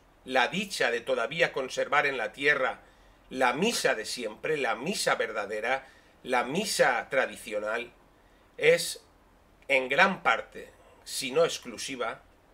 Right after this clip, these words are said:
gracias a Monseñor Marcel Lefebvre. Dicho esto, debo de decirles,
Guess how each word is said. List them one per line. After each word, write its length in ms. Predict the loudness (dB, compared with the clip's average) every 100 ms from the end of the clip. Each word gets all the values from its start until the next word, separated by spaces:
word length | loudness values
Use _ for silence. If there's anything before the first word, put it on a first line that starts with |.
| _ _ _ _ _ -4
gracias 480 | 0 0 0 -4
a 60 | -4
Monseñor 600 | -4 -8 -10 -8 -8 -8
Marcel 520 | -4 -4 -2 -4 -2
Lefebvre. 460 | -4 2 4 2 -2 -20 _ _ _ _ _ _ _ _ -20 -20 _
Dicho 420 | -12 -8 2 6 6
esto, 320 | 4 2 4
debo 220 | 4 2
de 120 | 0
decirles, 760 | -2 -4 -6 -4 -2 -2 -8